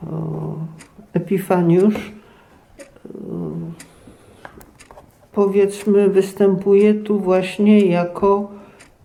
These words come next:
e, świadek szczególny tego nurtu, e, który,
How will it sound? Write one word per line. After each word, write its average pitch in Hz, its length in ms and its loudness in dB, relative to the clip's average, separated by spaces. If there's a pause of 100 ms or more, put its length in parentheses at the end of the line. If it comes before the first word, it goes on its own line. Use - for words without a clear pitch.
e, 170 140 -2
świadek 165 800 -2 (300)
szczególny 175 960 2
tego 180 460 0
nurtu, 160 680 2 (760)
e, 196 60 -4 (580)
który, 190 1000 2